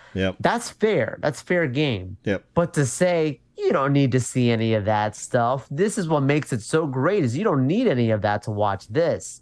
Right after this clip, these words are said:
Speaker 2: Are you crazy?
Speaker 1: Mm. That's not, it's not a good thing to say.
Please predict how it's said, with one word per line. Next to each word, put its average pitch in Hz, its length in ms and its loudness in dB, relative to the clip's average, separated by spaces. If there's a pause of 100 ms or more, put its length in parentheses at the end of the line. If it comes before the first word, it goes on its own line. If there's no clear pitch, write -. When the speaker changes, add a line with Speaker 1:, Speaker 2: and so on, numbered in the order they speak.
(400)
Speaker 2:
Are 117 180 2
you 117 520 2
crazy? 127 920 -2 (160)
Speaker 1:
Mm. 92 720 2 (1600)
That's - 400 -4 (380)
not, 107 180 0
it's - 180 -10
not 107 140 4
a 101 60 4
good 95 180 0
thing 95 160 0
to 85 60 -10
say. 85 340 0